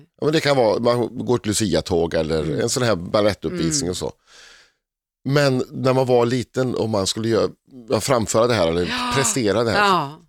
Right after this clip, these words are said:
Speaker 1: hur
Speaker 2: Fast
Speaker 1: stort det var.
Speaker 2: fast jag kan säga att jag, eh, jag tycker att det är stort
Speaker 1: Ja,
Speaker 2: själv.
Speaker 1: jo, men det, det är
Speaker 2: För
Speaker 1: ju
Speaker 2: man
Speaker 1: det,
Speaker 2: blir
Speaker 1: men
Speaker 2: ju väldigt, väldigt berörd.
Speaker 1: Ja.
Speaker 2: Och det blev jag också, men inte berörd på det sättet som jag hade trott.
Speaker 1: Nej.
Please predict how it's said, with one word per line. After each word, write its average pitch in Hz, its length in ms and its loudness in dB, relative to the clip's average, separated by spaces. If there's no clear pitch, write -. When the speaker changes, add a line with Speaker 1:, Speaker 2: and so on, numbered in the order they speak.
Speaker 1:
hur 120 180 -2
Speaker 2:
Fast 190 240 2
Speaker 1:
stort 151 180 -2
det 120 80 -2
var. 82 160 -2
Speaker 2:
fast - 240 -4
jag 139 180 -4
kan 190 140 -2
säga 151 460 0
att - 320 -8
jag, 127 460 -4
eh, 147 460 -10
jag 143 300 -2
tycker 214 400 -6
att 196 160 -10
det - 180 -8
är 202 280 -4
stort - 480 -10
Speaker 1:
Ja, 117 60 2
Speaker 2:
själv. 131 220 2
Speaker 1:
jo, 170 80 6
men 170 100 2
det, 160 240 2
det 127 140 0
är 143 100 4
Speaker 2:
För 226 60 6
Speaker 1:
ju 233 80 8
Speaker 2:
man 226 80 8
Speaker 1:
det, - 100 4
Speaker 2:
blir 220 100 4
Speaker 1:
men 208 100 4
Speaker 2:
ju 208 80 4
väldigt, 185 460 0
väldigt 160 440 -4
berörd. 180 720 -4
Speaker 1:
Ja. 113 320 2
Speaker 2:
Och 254 180 2
det 302 160 2
blev 254 440 2
jag 139 180 0
också, - 340 -8
men 247 320 4
inte 254 680 2
berörd 202 640 0
på 202 100 -4
det 185 240 -2
sättet 160 460 -6
som 165 240 -6
jag 151 100 -6
hade 160 340 -12
trott. - 720 -16
Speaker 1:
Nej. 135 380 -4